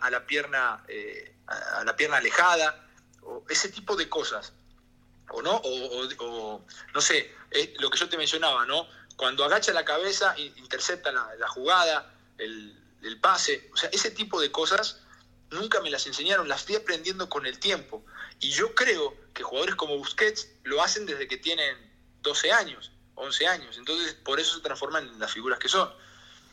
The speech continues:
Eh, uno va aprendiendo sobre la marcha y, bueno, eh, como puede, ¿no? Mis equipos, si en algún momento me toca, yo quiero que mis equipos jueguen bien al fútbol,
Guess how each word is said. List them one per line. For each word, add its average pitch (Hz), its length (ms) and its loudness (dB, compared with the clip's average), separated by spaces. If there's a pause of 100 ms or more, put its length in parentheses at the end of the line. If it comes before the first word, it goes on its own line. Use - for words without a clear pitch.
(240)
Eh, 110 440 -2
uno 151 240 0
va 156 80 4
aprendiendo 139 560 -2
sobre 113 220 0
la 120 100 4
marcha 143 400 0
y, 151 60 -2
bueno, 123 320 -4 (300)
eh, - 200 -12
como - 220 -6
puede, - 300 2
¿no? 139 180 -2 (420)
Mis 143 200 4
equipos, - 580 0 (1040)
si - 220 0
en 131 80 0
algún 165 180 2
momento 185 280 0
me 156 100 0
toca, 196 580 2
yo 165 160 -8
quiero 220 200 -2
que 156 100 -6
mis - 140 -6
equipos 175 280 -8
jueguen 156 260 -2
bien 233 140 0
al 165 80 2
fútbol, - 460 -14